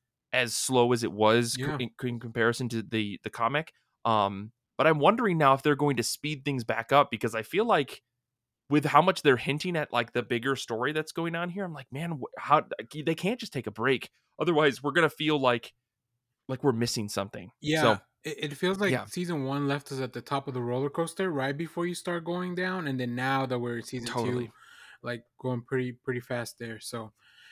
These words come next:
Speaker 2: um,
Speaker 1: Yeah.
Speaker 2: I'm,
Speaker 1: I mean,
Speaker 2: I'm
Speaker 1: and if se-, if S-, Sweet Tooth only ends up being three seasons, four seasons, that w-, I, one, we should thank our lucky stars that a show on <laughs> Netflix was able to get the three or four seasons.
Speaker 2: Yeah, right.
Speaker 1: Um, but also, like,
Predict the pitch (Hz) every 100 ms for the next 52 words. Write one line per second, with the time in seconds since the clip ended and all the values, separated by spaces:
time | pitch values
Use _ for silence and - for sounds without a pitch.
0 | - - 117 113 113 - _ - 120 104
1 | - 156 185 208 160 208 202 220 240 170
2 | 170 - - - - - 226 277 240 196
3 | 190 190 185 120 160 190 - 165 175 -
4 | 156 156 170 165 - 160 156 147 147 170
5 | 165 - 135 113 151 - - - 180 190
6 | 151 151 151 160 165 170 151 143 151 -
7 | 135 127 120 117 113 - 143 139 131 147
8 | 165 170 151 139 156 147 139 123 165 160
9 | - 156 156 156 151 - 143 127 123 156
10 | 165 143 151 147 147 135 123 _ - _
11 | 202 - _ _ - 208 - 214 185 180
12 | -